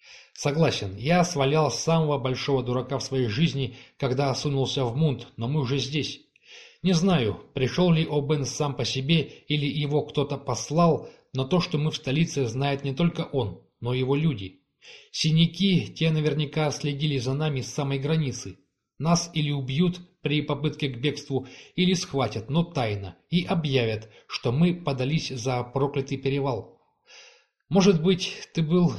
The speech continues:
не так уж и не прав, когда советовал поднять восстание. Войска бы пошли за нами, только вот Жозеф под шумок оттяпал бы от Тарца ещё кусочек. Не хочу и не могу превращать войну с самым мерзким врагом,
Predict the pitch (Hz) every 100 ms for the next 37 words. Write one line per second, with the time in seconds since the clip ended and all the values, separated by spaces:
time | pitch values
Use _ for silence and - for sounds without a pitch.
0 | 104 156 165 156 139 151 156 156 180 160
1 | - 117 123 131 120 131 131 143 135 135
2 | 135 - 131 139 135 123 120 - 160 127
3 | 101 92 _ _ _ 117 131 - 190 170
4 | 165 165 160 135 170 135 156 170 156 113
5 | 107 127 139 135 131 107 135 123 165 -
6 | - - - _ - 147 - 156 165 165
7 | - 139 - - 170 170 151 139 156 -
8 | - 170 147 - 139 135 139 151 139 165
9 | - 104 - _ _ _ _ - - -
10 | _ - 160 175 170 - 196 170 165 170
11 | 170 147 113 113 120 120 - 131 117 123
12 | 135 151 123 - 143 131 127 123 139 123
13 | - 120 117 120 139 143 -